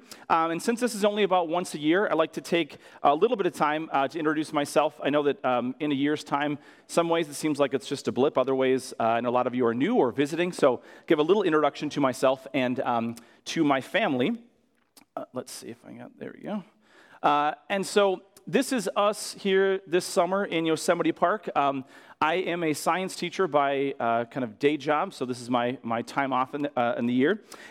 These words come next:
And I teach chemistry, physics, biology, things like that.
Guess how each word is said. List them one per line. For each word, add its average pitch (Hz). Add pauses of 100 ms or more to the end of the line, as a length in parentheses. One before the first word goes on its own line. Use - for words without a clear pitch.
And 143
I 127
teach - (300)
chemistry, 135
physics, 131
biology, 123
things 127
like 120
that. 196